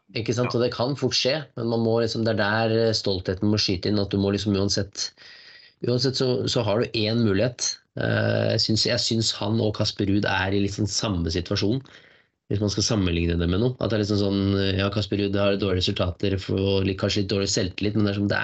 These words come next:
Speaker 1: er, det er kun en vei ut.
Speaker 2: Mm.
Speaker 1: Eh, og det er å fortsette, og, og, og ja, kanskje du kan gjøre små justeringer i, i teknikk, eller små justeringer her og der, men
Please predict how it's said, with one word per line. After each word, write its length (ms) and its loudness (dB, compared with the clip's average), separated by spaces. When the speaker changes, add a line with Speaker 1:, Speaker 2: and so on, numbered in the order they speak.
Speaker 1:
er, 160 -4
det 80 -2
er 240 -2
kun 160 0
en 160 -2
vei 140 -2
ut. 240 -4
Speaker 2:
Mm. 180 -8
Speaker 1:
Eh, 240 2
og 80 0
det 80 2
er 160 2
å 60 -2
fortsette, 640 -4
og, 120 0
og, 240 0
og 160 -4
ja, 160 0
kanskje 320 -4
du 80 -2
kan 140 0
gjøre 180 2
små 220 2
justeringer 580 0
i, 540 0
i 140 0
teknikk, 380 -2
eller 100 -2
små 240 0
justeringer 560 0
her 160 2
og 80 2
der, 160 2
men 80 0